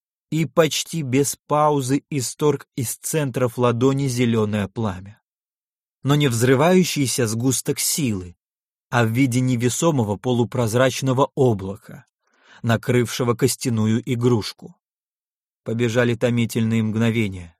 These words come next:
Если Кирсан был прав, то сфера просто обязана как-то отреагировать на происходящее. Правда, когда Рошак возился с подобной вещицей в своих подземных чертогах,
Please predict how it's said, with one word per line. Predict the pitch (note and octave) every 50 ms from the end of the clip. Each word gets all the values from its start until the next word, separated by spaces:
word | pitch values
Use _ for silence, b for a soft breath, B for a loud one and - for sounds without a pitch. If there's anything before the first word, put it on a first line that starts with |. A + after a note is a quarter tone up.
| _ _ _ _ _ _ _ _ _ _ _ _ _ _ _ _ _
Если | B2+ G#2 G2 A#2 C#3+ C#3+ - - C#3+ B2+
Кирсан | A#2+ D3 C#3 A#2+ - - C#3 C3+ B2+ A#2+
был | B2 C3 A#2+ A2+
прав, | - C3 D3 C#3+ A2 F#2 - - _ _ _ _ _ _ _ _ _ _ -
то | - A#2
сфера | G#2+ - - - C3+ B2+ B2 A#2+
просто | - C#3 C3 B2 A#2 - - C#3+
обязана | - - C3+ B2 A#2+ A2+ B2 A#2+ A#2+ G#2+ C3 B2+ B2+ B2+
как-то | A#2+ - A#2 A2 - - - C3
отреагировать | - - A#2+ - C3 A#2 A2+ G#2+ G2+ G2+ G#2+ G#2+ G#2 G#2+ G#2 G#2+ G2+ -
на | A2 G2+
происходящее. | F#2 A2 A2 G2 - - - A#2 G#2+ A2 F#2+ F#2 - - - - C3+ - _ _ _ _ _ _ _ _ _ _ _ _ _ _ _ _ _
Правда, | - B2+ C3 C3+ B2 B2 B2
когда | - C3 A#2 A#2 A#2 B2 A#2+
Рошак | B2 B2 A2+ - - B2+ A#2+ -
возился | A#2 A#2+ A#2+ A2+ A#2 B2 B2 A#2 - B2+
с | A2+ -
подобной | - B2 A#2+ A#2 A#2 A2+ A2+ A#2 A#2 A2+
вещицей | A2+ A2+ G#2+ - - A#2+ - - - A#2+
в | G#2
своих | - - B2 A#2+ A#2+ A2+ -
подземных | - B2+ A#2+ A2 G#2 A#2 A#2+ A2+ A#2 A#2 G#2+ -
чертогах, | - - B2+ A2+ G#2+ - C3+ C3 C3+ C#3 C#3+ C3+ - -